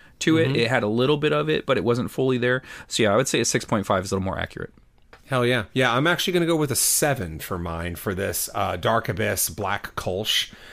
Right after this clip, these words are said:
Speaker 2: There's something weird about black beers. It, it just, there's some kind of flavor to it that I don't quite love. Um,
Speaker 1: Okay.
Speaker 2: and so, look, I appreciate the creativity. I didn't mind drinking it. I won't mind drinking the other one.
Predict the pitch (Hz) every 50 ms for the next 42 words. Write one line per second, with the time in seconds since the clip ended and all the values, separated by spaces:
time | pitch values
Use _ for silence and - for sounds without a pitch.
0 | - - - 233 220 - - - 311 - 359 330 294 165 120 123 143 147 156 160
1 | 151 147 143 - - 110 90 104 98 95 90 90 92 - - - - - - -
2 | - - - - - - - - - 120 110 113 110 101 101 104 104 110 120 120
3 | - - - - - 95 90 90 87 85 82 80 80 82 - - - - - -
4 | - - - - - - - - 127 143 113 139 139 - 170 151 - - 156 143
5 | - - - 202 202 - 196 185 151 - - - - - 131 123 123 123 120 123
6 | 117 113 - - 127 113 110 104 104 95 - 113 113 98 95 98 95 104 104 113
7 | 117 110 - - - - - - - 110 110 110 107 107 104 - - 92 95 95
8 | 90 - 76 73 - - - - - - - - - - - - - - - -
9 | 110 101 98 107 113 107 123 139 135 - 185 165 143 - 170 190 170 - - 131
10 | 143 139 127 - - 196 180 - - 180 165 - 127 - - 143 127 107 98 90
11 | - 113 104 104 120 131 139 160 202 - - - - - - - - - 120 110
12 | 127 131 127 117 95 95 101 101 107 110 113 98 113 117 - - 135 135 147 151
13 | - - 104 104 104 101 113 123 127 104 95 95 95 107 117 123 135 127 113 104
14 | 104 101 110 107 98 - 117 110 110 107 110 127 143 160 - 85 - - - -
15 | -